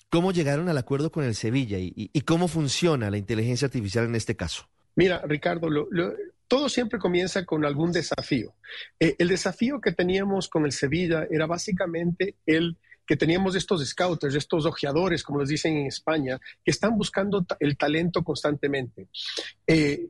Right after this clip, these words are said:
Speaker 2: y eso ha generado información, tanto cuantitativa como cualitativa. Hay más de doscientos mil reportes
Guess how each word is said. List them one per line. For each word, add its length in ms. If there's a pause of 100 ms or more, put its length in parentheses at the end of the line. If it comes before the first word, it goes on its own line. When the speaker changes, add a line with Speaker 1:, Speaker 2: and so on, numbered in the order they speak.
(120)
Speaker 2:
y 360
eso 320
ha 40
generado 580
información, 1000
tanto 440
cuantitativa 1080
como 320
cualitativa. 960
Hay 160
más 200
de 120
doscientos 600
mil 200
reportes 600